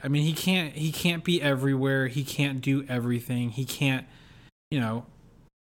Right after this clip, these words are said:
he can't be there. But, <laughs> you know, in the meantime, I guess that James Earl Jones is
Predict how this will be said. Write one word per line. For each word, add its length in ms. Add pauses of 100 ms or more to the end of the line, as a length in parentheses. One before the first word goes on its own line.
(520)
he 100
can't 280
be 140
there. 160
But, 320 (240)
<laughs> 200
you 540
know, 20
in 80
the 60
meantime, 640
I 100
guess 560
that 140
James 340
Earl 160
Jones 420
is 140